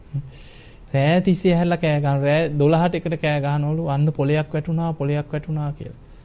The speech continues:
ඊට පස්සේ මට කිව්වා, "මේ අම්මා එක්ක ආවා. ඔබ වහන්සේ පුළුවන් නම්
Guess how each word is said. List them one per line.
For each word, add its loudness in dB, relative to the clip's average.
ඊට 2
පස්සේ 0
මට -2
කිව්වා, -2
"මේ -2
අම්මා -2
එක්ක -6
ආවා. 0
ඔබ 0
වහන්සේ 2
පුළුවන් 2
නම් -2